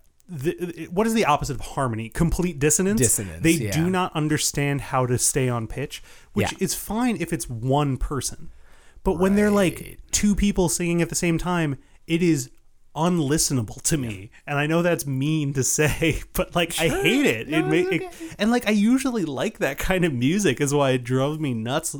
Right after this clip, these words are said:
Speaker 1: when it was, uh,
Speaker 2: Mm-hmm.
Speaker 1: and the fact that it goes on for the, like, almost the whole
Speaker 2: Yeah, it's,
Speaker 1: song.
Speaker 2: it's the, pretty much the whole scene.
Speaker 1: It's so long, and,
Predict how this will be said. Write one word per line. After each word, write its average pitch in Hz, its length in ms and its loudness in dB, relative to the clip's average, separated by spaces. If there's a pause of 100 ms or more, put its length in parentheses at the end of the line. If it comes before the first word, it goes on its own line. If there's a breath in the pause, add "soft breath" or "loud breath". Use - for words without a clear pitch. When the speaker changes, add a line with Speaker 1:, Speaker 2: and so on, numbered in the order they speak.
Speaker 1:
when 131 180 -2
it 123 80 -2
was, 120 300 -4
uh, 117 60 -6
Speaker 2:
Mm-hmm. 104 300 0
Speaker 1:
and 135 80 0
the 143 60 -2
fact 151 260 -2
that 165 80 0
it 117 100 -4
goes 135 200 -2
on 123 200 -2
for 180 100 -6
the, 123 140 -6
like, 139 320 -6 (200 soft breath)
almost 269 320 0
the 302 80 2
whole 269 120 2
Speaker 2:
Yeah, - 100 8
it's, - 100 6
Speaker 1:
song. 359 220 6
Speaker 2:
it's 349 160 6
the, 262 80 2
pretty 117 180 -2
much 107 160 -6
the - 80 -10
whole 202 140 -6
scene. 160 260 -4
Speaker 1:
It's 233 160 -8
so 220 220 0
long, 190 580 -2
and, 139 360 -8